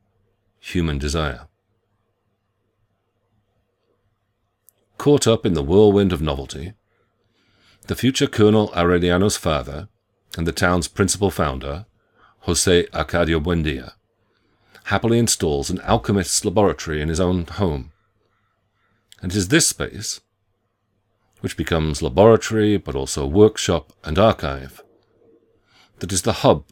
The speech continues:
of the book's fictive universe, however much for long periods it is forgotten, sealed up, and ignored.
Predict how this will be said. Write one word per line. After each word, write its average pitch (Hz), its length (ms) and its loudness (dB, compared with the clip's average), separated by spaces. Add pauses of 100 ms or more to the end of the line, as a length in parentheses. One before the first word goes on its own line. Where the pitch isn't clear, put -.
(100)
of 87 120 -10
the 98 60 -2
book's 80 400 -4
fictive 85 380 -4
universe, 78 640 -4 (880)
however 101 240 2
much 92 280 0
for - 120 -6
long 82 260 2
periods 69 560 -6
it 78 80 -10
is 73 140 -6
forgotten, 78 640 -2 (560)
sealed 85 420 0
up, - 240 -10 (720)
and 73 140 -4
ignored. 78 480 -2